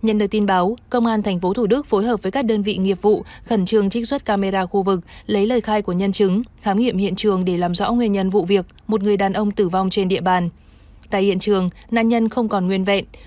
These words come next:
một phần cơ thể nghi bị bánh xe của xe ô tô cán qua. Bên cạnh nạn nhân là chiếc xe máy hiệu Airblade, biển số năm chín S hai sáu không không X X, bị ngã sát lề bên phải, không bị hư hỏng, chỉ bị trầy xước nhẹ.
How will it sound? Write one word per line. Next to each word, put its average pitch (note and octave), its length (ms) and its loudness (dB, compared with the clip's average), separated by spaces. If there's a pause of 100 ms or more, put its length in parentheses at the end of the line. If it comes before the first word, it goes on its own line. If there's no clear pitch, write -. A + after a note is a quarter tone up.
(160)
một G3+ 120 -2
phần F#3+ 200 0
cơ G3 140 0
thể F#3+ 240 0
nghi G3 280 0
bị F#3 220 -2
bánh F#3 200 -2
xe A#3 260 -2
của G3 180 0
xe G#3 160 -2
ô G3 140 0
tô G3 260 0
cán F3 180 -4
qua. G#3 280 2 (480)
Bên G#3 140 2
cạnh F#3 200 0
nạn F#3 180 -2
nhân G3+ 200 0
là F#3 120 -2
chiếc B3+ 200 -4
xe A3 120 -2
máy G3 280 0 (120)
hiệu G#3+ 240 2
Airblade, G3 500 0 (320)
biển G#3+ 200 2
số G3 380 2 (180)
năm A3 240 2
chín F#3+ 260 0 (160)
S - 60 -14
hai G#3 360 0
sáu - 260 -2
không G3+ 180 -2
không F#3 200 -2
X A3 160 -4
X, C4+ 220 -2 (260)
bị G#3 140 0
ngã G3+ 280 0
sát - 260 -2
lề G3 140 0
bên F#3+ 200 -2
phải, F#3+ 300 0 (160)
không G#3 200 0
bị G3 140 0
hư G3+ 160 2
hỏng, G3 240 0 (140)
chỉ - 180 -4
bị F3+ 280 0
trầy F3 240 0
xước A#3 200 -2
nhẹ. G3+ 220 2